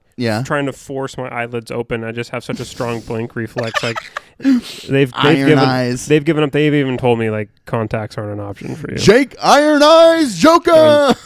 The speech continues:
Speaker 2: Iron Eyes. That's a, that's a good one. Good
Speaker 1: I
Speaker 2: one.
Speaker 1: like that.
Speaker 2: So yeah. Anyway.
Speaker 1: Anyway, so we get out there, and, uh, I got my Switch, and, um, but last night my phone didn't charge. Um, that's why it's charging right now.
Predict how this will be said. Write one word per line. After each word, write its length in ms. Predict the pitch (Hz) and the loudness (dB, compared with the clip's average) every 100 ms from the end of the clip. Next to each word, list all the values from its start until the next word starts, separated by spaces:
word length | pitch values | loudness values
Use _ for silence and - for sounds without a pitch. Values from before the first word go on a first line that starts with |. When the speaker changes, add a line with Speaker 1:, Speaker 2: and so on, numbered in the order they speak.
| - | -4
Speaker 2:
Iron 260 | 127 135 135 | 0 2 4
Eyes. 180 | 127 123 | 4 4
That's 180 | 123 131 | 2 2
a, 40 | |
that's 500 | 123 120 123 120 - | 0 2 0 0 -2
a 80 | 123 | -4
good 220 | - 117 107 | -2 -2 -2
one. 200 | 110 101 | -4 -4
Good 180 | - 123 | -2 0
Speaker 1:
I 40 | |
Speaker 2:
one. 120 | 135 139 | 0 2
Speaker 1:
like 240 | 151 170 | 2 2
that. 300 | 127 110 98 _ _ | 0 0 -4 _ _
Speaker 2:
So 180 | - 123 | -6 -4
yeah. 280 | 113 110 107 - | -2 -2 -6 -2
Anyway. 480 | 151 156 135 117 120 | 4 6 6 4 2
Speaker 1:
Anyway, 320 | 165 170 127 | -2 -2 -4
so 360 | 131 165 151 131 - - - | -2 4 4 2 -6 -20 -8
we 100 | 135 | -2
get 120 | 143 208 | 2 4
out 200 | 165 135 | 2 0
there, 280 | 135 131 127 127 | -2 -4 -6 -10
and, 680 | 117 127 127 127 127 127 123 - - | -4 -2 -2 -2 -2 -4 -6 -10 -12
uh, 540 | 117 113 110 107 101 - _ | -6 -2 -2 -2 -4 -8 _
I 40 | 98 | -8
got 160 | 107 | -6
my 120 | 95 156 | -4 -6
Switch, 640 | - 139 143 - - - _ _ - | -2 0 0 -2 -12 -16 _ _ -12
and, 540 | 113 113 117 113 117 - | -6 -4 -4 -4 -6 -6
um, 580 | 101 104 101 95 87 - | -6 -4 -4 -6 -10 -4
but 220 | 117 - | -4 -4
last 280 | - 143 147 | -8 -8 -6
night 100 | 143 | -6
my 120 | 117 110 | -6 -6
phone 240 | 135 147 | -4 -2
didn't 220 | 139 92 | -2 -4
charge. 520 | 80 90 73 69 - _ _ - - | -6 -6 -6 -8 -12 _ _ -20 -10
Um, 180 | 85 80 | -6 -6
that's 160 | 78 | -8
why 80 | 78 | -10
it's 100 | 76 | -10
charging 320 | - 76 76 | -10 -10 -8
right 120 | 71 73 | -10 -10
now. 160 | 73 | -12